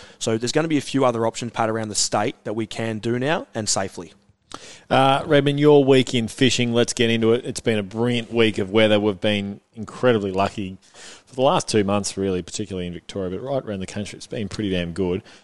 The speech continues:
Speaker 2: Um, you've targeted plenty of whiting. We've seen some huge captures of whiting, some fifty plus centimetre models throughout the week. Uh, your haul?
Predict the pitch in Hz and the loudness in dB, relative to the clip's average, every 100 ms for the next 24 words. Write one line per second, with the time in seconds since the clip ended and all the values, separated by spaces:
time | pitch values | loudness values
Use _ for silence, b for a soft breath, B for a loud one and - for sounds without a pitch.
0 | B 104 101 98 104 _ _ _ _ - | B 0 2 2 -4 _ _ _ _ -16
1 | 107 - 104 101 95 - 104 95 98 101 | -12 -2 0 0 0 -2 -2 0 2 2
2 | 101 98 - 120 - 101 - 101 110 104 | 0 -4 -4 -4 -6 -12 -12 -6 -6 -6
3 | - 123 - 104 92 90 90 90 - - | -6 -6 -6 -10 -6 -4 -4 -4 -8 -6
4 | 110 - - 90 90 - 98 92 90 90 | -6 -6 -10 -8 -6 -4 -4 -4 -6 -2
5 | 92 90 90 - 90 87 85 87 87 117 | -2 -2 -6 -8 -6 -6 -6 -4 -4 -4
6 | - b b b _ 110 101 98 101 113 | -10 b b b _ -2 2 2 0 0
7 | 104 - 101 90 82 | 0 0 -4 -4 -6